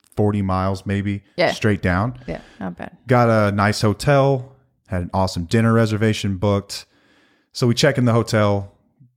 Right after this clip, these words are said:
Speaker 1: get dinner downstairs, and we, it's this awesome Japanese fusion restaurant, and we did the meal tasting, which is like, so you just sit down and you just say, "Feed me," <laughs> basically, right?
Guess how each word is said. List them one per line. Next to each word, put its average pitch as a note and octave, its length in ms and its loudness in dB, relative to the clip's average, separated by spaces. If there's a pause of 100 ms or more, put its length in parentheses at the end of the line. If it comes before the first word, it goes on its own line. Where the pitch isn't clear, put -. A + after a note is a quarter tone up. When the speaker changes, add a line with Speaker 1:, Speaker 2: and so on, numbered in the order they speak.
Speaker 1:
get G2+ 160 -4
dinner A2 240 2
downstairs, G#2 920 0 (100)
and G2 220 -2
we, G2 260 -6 (200)
it's - 160 -12
this A2+ 120 -8 (120)
awesome C3 640 0 (440)
Japanese C3 720 2
fusion C3+ 840 -2
restaurant, D#3 560 0 (480)
and A2 460 2 (380)
we B2+ 160 0
did B2 200 2
the A2+ 80 4
meal A#2+ 240 4
tasting, D#2 500 -4 (160)
which G#2 220 -2
is G2 140 -2
like, F#2 120 -2
so A2+ 140 -2
you G#2 140 0
just G2+ 200 -4
sit G#2+ 160 -4
down G#2+ 220 2
and F#2+ 100 0
you F#2 80 0
just F2+ 180 -4
say, F#2 200 -2 (180)
"Feed F#2+ 280 -2
me," D#2 100 -8
<laughs> E2 140 -8
basically, F#2+ 540 -2
right? C3+ 380 0